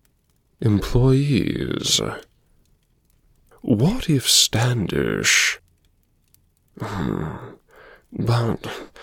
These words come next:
but employed for what, do you suppose?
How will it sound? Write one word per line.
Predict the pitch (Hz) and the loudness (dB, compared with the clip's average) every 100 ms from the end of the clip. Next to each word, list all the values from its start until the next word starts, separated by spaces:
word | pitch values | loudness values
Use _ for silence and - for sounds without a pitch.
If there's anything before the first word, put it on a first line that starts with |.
| - - | -20 -8
but | - - | -6 -2
employed | 117 101 - 151 117 98 | -2 0 4 6 6 2
for | - 104 | 0 -2
what, | - - 127 - - - - - | -2 -4 -2 -2 -4 -8 -10 -8
do | |
you | - | -2
suppose? | - - - - - - - | -2 0 -4 -2 -4 0 0